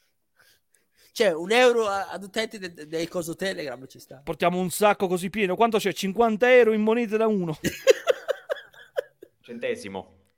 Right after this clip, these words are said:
Speaker 2: Esatto.
Speaker 1: Da un centesimo.
Speaker 2: Che poi l'uno due centimetri, eh, centimetri, sì, uno due
Speaker 1: Due
Speaker 2: centesimi, e
Speaker 1: centimetri.
Speaker 2: si sono, eh, centimetri, raga, sono stanco, raga, sono stanco.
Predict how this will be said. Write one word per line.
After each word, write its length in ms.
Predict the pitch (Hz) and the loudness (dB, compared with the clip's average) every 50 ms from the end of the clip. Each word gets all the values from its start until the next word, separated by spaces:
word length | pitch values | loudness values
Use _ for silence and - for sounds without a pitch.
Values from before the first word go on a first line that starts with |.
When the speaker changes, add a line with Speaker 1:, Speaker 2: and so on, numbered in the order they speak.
| _ _ | _ _
Speaker 2:
Esatto. 340 | _ - - - - _ _ _ _ - _ _ _ _ _ | _ -18 -18 -18 -20 _ _ _ _ -20 _ _ _ _ _
Speaker 1:
Da 100 | _ 180 | _ 0
un 80 | 185 185 | 2 2
centesimo. 760 | 185 - 180 175 160 - 165 151 135 135 135 - 160 160 143 147 - _ _ _ _ _ _ _ _ _ _ _ _ _ _ _ _ _ _ _ _ _ - _ _ _ _ _ | 2 0 0 0 0 0 -2 -2 -2 -4 -10 -14 -16 -18 -18 -20 -20 _ _ _ _ _ _ _ _ _ _ _ _ _ _ _ _ _ _ _ _ _ -20 _ _ _ _ _
Speaker 2:
Che 140 | _ 208 196 | _ -6 -2
poi 180 | - 240 202 | 0 0 2
l'uno 260 | 190 202 247 247 233 208 | 2 2 0 0 0 0
due 100 | 180 185 | -2 -2
centimetri, 560 | 165 196 190 208 214 208 202 190 180 175 185 | -4 -4 -4 -4 -4 -4 -4 -6 -8 -8 -8
eh, 280 | - 185 165 160 156 147 | -4 -2 -2 0 -2 -2
centimetri, 560 | - 160 151 147 156 151 143 143 139 151 151 | -4 -8 -10 -8 -6 -6 -6 -6 -6 -6 -8
sì, 180 | 139 151 151 147 143 | -8 -6 -8 -6 -4
uno 280 | 165 196 214 208 196 | -2 -2 0 0 0
due 120 | 180 190 185 | 0 2 4
Speaker 1:
Due 140 | 208 214 196 | 6 6 6
Speaker 2:
centesimi, 480 | 196 - - - 208 185 180 196 294 294 | 6 6 6 6 6 4 0 2 2 2
e 160 | 285 196 180 | 4 2 2
Speaker 1:
centimetri. 60 | 302 | 0
Speaker 2:
si 60 | 277 - | 0 0
sono, 180 | - 208 202 170 | -2 -8 -10 -8
eh, 240 | 156 147 147 139 135 | -8 -8 -8 -8 -10
centimetri, 540 | 139 156 151 147 147 156 147 139 139 143 143 | -12 -14 -16 -14 -14 -14 -14 -12 -14 -10 -10
raga, 160 | 151 151 147 | -8 -8 -8
sono 140 | 143 165 156 | -10 -12 -16
stanco, 360 | - - 156 139 131 135 135 | -12 -10 -10 -10 -8 -10 -10
raga, 200 | 139 139 135 131 | -12 -12 -12 -14
sono 140 | 135 - 151 | -16 -16 -16
stanco. 200 | - - 139 - | -14 -12 -12 -12